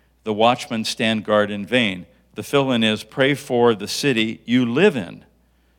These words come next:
Jeremiah twenty-nine seven says, "If it prospers, you too will prosper." I don't get people that complain about their city,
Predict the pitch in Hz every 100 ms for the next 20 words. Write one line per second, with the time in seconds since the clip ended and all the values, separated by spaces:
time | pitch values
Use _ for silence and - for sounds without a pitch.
0 | _ _ _ 117 127 127 120 117 - 135
1 | 127 123 127 120 135 120 113 - 113 110
2 | 123 110 110 107 - 175 175 127 120 120
3 | - 120 120 113 131 175 - - 214 170
4 | 139 151 - _ _ _ _ _ - 147
5 | 151 185 202 - 110 98 _ _ - 220
6 | 254 269 247 - _ - 165 160 - _
7 | _ _ _ _ - 185 180 170 165 165
8 | 170 131 135 135 - 131 117 151 151 156
9 | 165 160 - 120 113 127 127 123 - _
10 | - 117 107 - - 151 139 131 120